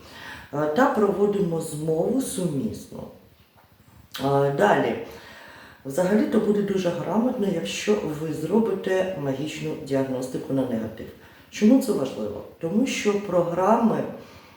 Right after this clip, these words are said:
вони накладаються на людину чисто. Тобто, якщо у людини нема негативу,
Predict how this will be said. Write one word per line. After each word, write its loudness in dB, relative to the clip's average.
вони 6
накладаються 2
на -4
людину -6
чисто. -6
Тобто, 0
якщо 0
у 0
людини -2
нема 0
негативу, -4